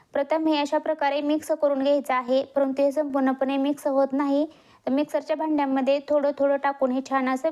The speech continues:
फिरवून घ्यायचं आहे. फक्त एक मिनिटभरच फिरवून घ्यायचं आहे,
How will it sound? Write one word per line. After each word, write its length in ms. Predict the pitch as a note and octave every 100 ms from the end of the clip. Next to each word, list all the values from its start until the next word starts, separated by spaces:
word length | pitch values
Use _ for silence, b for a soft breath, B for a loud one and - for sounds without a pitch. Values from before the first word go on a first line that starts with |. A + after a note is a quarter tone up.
| C#4+
फिरवून 400 | C4 C#4+ C4+ B3+
घ्यायचं 320 | C#4+ C#4 C4
आहे. 300 | A#3+ B3 C4+ B B B -
फक्त 220 | D4 -
एक 200 | C4 C#4
मिनिटभरच 460 | D4 C#4+ B3+ C#4 D4
फिरवून 260 | D#4 C#4+ B3+
घ्यायचं 320 | C4+ C4+ B3
आहे, 300 | A#3+ A#3+ B3+